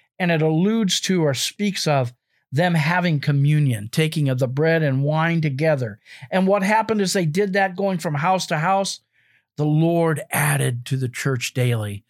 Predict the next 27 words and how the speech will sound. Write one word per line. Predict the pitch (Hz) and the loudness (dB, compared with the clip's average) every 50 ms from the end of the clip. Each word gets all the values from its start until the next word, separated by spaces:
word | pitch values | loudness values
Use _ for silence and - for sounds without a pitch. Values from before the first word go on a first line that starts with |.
| - - - _ | -20 -20 -10 _
Do | - 190 | -2 -2
you | 240 | 0
know, | 233 233 233 220 | 2 2 2 2
as | 208 - - | 2 2 0
we | 202 190 | 0 0
break | 151 131 170 190 202 202 - - | 0 2 0 0 0 -2 -6 -8
bread | 151 120 139 165 180 185 180 160 | -6 -2 2 2 2 2 2 0
together | 160 143 131 123 147 156 160 160 165 160 160 156 - - - - - _ - | -2 -2 0 0 0 0 2 0 0 -2 -2 -4 -8 -14 -20 -20 -14 _ -2
in | 170 165 156 | -2 0 0
true | 160 - - 233 214 | 0 0 0 0 0
Christian | - - 214 208 196 - 175 151 | 0 0 -2 -2 -2 -2 -2 -4
fellowship | 131 - - 170 170 170 175 170 156 - - 185 180 175 - _ - - - - _ _ - | -4 0 0 2 2 2 2 0 0 0 0 -2 -2 -2 -8 _ -20 -20 -20 -20 _ _ -2
in | 185 165 156 | 0 0 0
the | 139 | 0
house | 131 - 190 190 185 170 - | 0 2 0 0 2 0 0
of | 170 147 127 | -2 -2 -2
God, | 127 180 170 170 165 170 165 160 156 147 | 0 0 2 2 2 2 2 0 0 -2
with | 139 147 143 | -4 -6 -6
the | - 127 | -6 -8
temple | 120 - - 180 196 196 185 196 185 | -8 -4 -2 0 0 0 0 0 0
of | 160 156 156 | 0 0 0
God, | 180 175 170 175 175 | 2 2 2 2 2
not | 214 226 214 | 0 0 2
necessarily | 202 190 180 156 - 175 156 - 190 180 180 170 165 | 2 0 0 0 0 0 0 0 0 0 0 0 0
at | 156 143 | 0 0
a | 135 | 0
building, | 131 143 170 180 180 180 180 175 175 160 | 0 0 0 2 2 2 0 -2 -2 -4